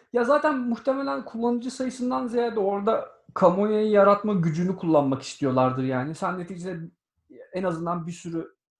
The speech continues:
oy veren veya işte politika takip ettiğini düşünen insanın,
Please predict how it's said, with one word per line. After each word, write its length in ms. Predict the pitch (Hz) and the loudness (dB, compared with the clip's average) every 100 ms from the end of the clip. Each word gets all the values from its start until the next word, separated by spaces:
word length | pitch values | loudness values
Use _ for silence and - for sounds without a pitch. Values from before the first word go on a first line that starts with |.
| _ | _
oy 300 | - 165 165 | -2 2 2
veren 320 | 156 156 160 151 | 2 0 -2 -2
veya 300 | 151 143 - _ _ | -2 -2 -4 _ _
işte 240 | - 143 | -14 -12
politika 500 | - 160 143 - 170 | -4 -4 -4 -6 -6
takip 320 | 156 151 156 | -2 -4 -4
ettiğini 280 | 156 - 151 | -12 -10 -12
düşünen 300 | 160 - 165 | -12 -8 -4
insanın, 1300 | 160 151 147 185 190 _ _ _ _ _ 175 175 - | -2 -4 -4 -8 -8 _ _ _ _ _ -8 -6 -8